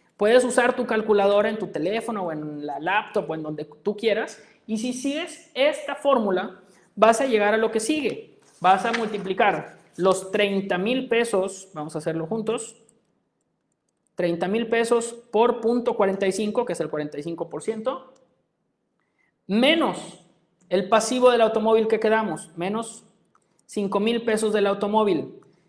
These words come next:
Si te fijas, te da un equivalente a ocho mil quinientos pesos. Esto quiere decir que el cliente, por tener ese, esos ingresos y eso pasivo,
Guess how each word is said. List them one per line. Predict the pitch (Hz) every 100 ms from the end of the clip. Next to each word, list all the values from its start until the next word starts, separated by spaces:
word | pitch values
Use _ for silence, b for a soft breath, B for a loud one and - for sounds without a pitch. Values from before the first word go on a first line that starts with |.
| b
Si | - 214
te | 220
fijas, | 220 233 262 254
te | 240
da | 214
un | 220
equivalente | 240 226 208 202 208 233
a | 214
ocho | - 196
mil | 196 220 220
quinientos | 220 214 214 214
pesos. | - 233 220 151 - - _ _ _ b b b b
Esto | 240 262 - 302
quiere | 277 294
decir | 285 277 277 -
que | 226
el | 220
cliente, | 240 285 302 - 208
por | 208 185 196
tener | 208 233
ese, | 311 - 277 -
esos | 208 254 247
ingresos | 226 220 214 180
y | 190
eso | 202 208
pasivo, | 220 226 220 311